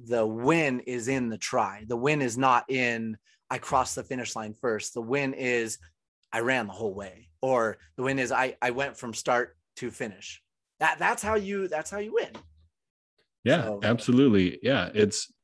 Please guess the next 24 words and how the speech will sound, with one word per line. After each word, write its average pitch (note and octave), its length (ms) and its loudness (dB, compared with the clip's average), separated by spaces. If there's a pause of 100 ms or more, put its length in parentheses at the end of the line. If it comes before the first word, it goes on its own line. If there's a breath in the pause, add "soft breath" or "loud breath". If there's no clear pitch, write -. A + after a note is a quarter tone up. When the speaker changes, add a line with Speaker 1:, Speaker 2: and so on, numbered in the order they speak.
(520)
Speaker 2:
and G#2+ 140 2
I A#2 80 6
would C3 140 8
just G#2+ 180 -2
leave A2 160 6
our G2+ 100 4
listeners G2+ 460 0
with G2+ 200 -2
this. B2+ 260 -4
It's - 160 -8
all G#2 200 2
about G2+ 320 0
the G2+ 80 -14
process. E2+ 680 -4
Focus C3+ 360 4
on C3+ 140 6
the A2+ 60 6
process. A2+ 680 2
Speaker 1:
Yep. B2 160 -4 (260)
Speaker 2:
Today A#2+ 380 6
is G#2 340 -4
the G2 120 -6
first A2 380 2
day G#2+ 380 2